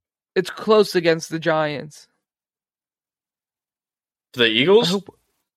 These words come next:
Speaker 1: yeah. I
Speaker 2: Why?
Speaker 1: hope
Speaker 2: What
Speaker 1: we
Speaker 2: makes
Speaker 1: win,
Speaker 2: you say that?
Speaker 1: obviously. But if it's close against the Giants and we win, then,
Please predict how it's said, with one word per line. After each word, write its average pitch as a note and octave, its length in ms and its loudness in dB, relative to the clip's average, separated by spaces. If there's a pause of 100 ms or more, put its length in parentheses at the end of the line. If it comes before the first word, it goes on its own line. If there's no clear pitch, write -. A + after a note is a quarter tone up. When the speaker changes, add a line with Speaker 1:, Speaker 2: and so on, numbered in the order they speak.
Speaker 1:
yeah. E3+ 400 2 (500)
I A3 260 0
Speaker 2:
Why? B3 120 4
Speaker 1:
hope A3+ 80 2
Speaker 2:
What - 60 2
Speaker 1:
we - 80 -2
Speaker 2:
makes - 60 2
Speaker 1:
win, G#3+ 140 0
Speaker 2:
you F3+ 100 2
say C#3 100 2
that? B2+ 80 2
Speaker 1:
obviously. D3+ 420 -2 (380)
But G3 100 -2
if G3+ 100 -4
it's - 140 -4
close A3 480 -2
against G#3 260 -4
the F#3+ 80 -10
Giants E3+ 440 -4
and F3 100 -8
we F#3 120 -4
win, E3 460 -6 (600)
then, E3 720 -2